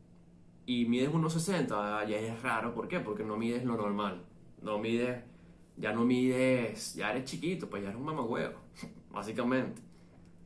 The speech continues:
Si te sales de lo normal, la gente te va a criticar full, full te va a criticar, o sea, la sociedad en general.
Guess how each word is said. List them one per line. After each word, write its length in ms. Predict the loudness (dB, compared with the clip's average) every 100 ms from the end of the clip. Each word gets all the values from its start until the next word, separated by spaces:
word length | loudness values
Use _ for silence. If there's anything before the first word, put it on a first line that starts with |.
| -20 -20 -20 -20 -20 -6
Si 140 | -2
te 80 | 2
sales 300 | 4 4 4
de 80 | 4
lo 120 | 4
normal, 540 | 2 2 2 4 2
la 60 | 0
gente 180 | 0 -2
te 80 |
va 60 | -4
a 40 |
criticar 600 | -2 -6 -6 -4 -6 -6 -12 -20 -20 -20 -12
full, 300 | 0 2 2 0 -6 -20 -20 -20 -20 -10
full 300 | 0 2 2
te 100 | 0
va 80 | -4
a 40 |
criticar, 460 | -4 -6 -2 -2 -2
o 40 |
sea, 380 | -6 -8 -8 -8 -6
la 140 | -6
sociedad 640 | -4 -4 -2 0 0 -2 -4
en 220 | -4 -4
general. 500 | -2 -2 -2 -2